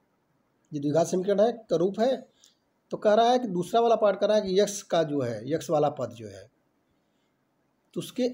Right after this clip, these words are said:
आधे का, उस एक्स के गुणांक के, यक्स के गुणांक के, मतलब देखिए यहाँ पे एक्स स्क्वायर का गुणांक अगर देखा जाए तो ए है,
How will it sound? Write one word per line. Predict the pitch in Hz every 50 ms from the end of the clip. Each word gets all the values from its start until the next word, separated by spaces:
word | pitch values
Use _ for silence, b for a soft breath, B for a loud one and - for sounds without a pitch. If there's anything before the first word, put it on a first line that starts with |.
| - 156
आधे | 151 151 151 147 160 208 240 247
का, | 247 - 185 156 143 139 147 - - - -
उस | 170 151 - 170
एक्स | 190 185 - -
के | 247
गुणांक | 190 160 165 165 170 185 185 170 -
के, | 127 107 104 107 120
यक्स | 151 208 208 202 -
के | 240
गुणांक | 175 156 143 127 117 113
के, | - -
मतलब | 127 143 165 185 175
देखिए | 180 190 190 - 202 156 120 - b b b b _ -
यहाँ | 151 165 165
पे | 170 185
एक्स | 170 -
स्क्वायर | 190 180 190 180 196 202
का | 208 202
गुणांक | 175 185 180 175 180 185 180
अगर | 180 180 180
देखा | 170 175 175 175 175
जाए | 175 180 180 180
तो | 170 - - - _ -
ए | 185 185 160
है, | 120 104 98 -